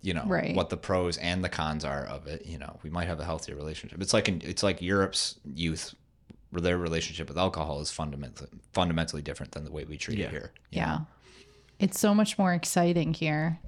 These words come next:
Speaker 2: like, getting to your twenty-first birthday.
Speaker 1: Yeah.
Speaker 3: Because we make it into such a thing.
Speaker 2: Yeah. Like, I went over,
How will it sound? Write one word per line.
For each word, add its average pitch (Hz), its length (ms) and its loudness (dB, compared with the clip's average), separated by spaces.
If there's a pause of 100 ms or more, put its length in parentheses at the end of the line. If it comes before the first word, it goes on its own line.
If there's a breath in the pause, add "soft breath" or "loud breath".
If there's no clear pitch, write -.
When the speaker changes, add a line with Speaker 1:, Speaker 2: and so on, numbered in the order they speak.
(680)
Speaker 2:
like, 170 240 0
getting 165 300 6
to 165 160 -4
your 165 100 2
twenty-first 165 640 -2
birthday. 175 460 2
Speaker 1:
Yeah. 202 80 6
Speaker 3:
Because 131 240 4
we 123 100 6
make 113 240 4
it 117 80 2
into 98 180 4
such - 240 -6
a 80 60 -4
thing. 87 440 -4 (260)
Speaker 2:
Yeah. 196 240 -2 (840 loud breath)
Like, 220 160 4
I 240 120 8
went 302 180 6
over, 196 540 4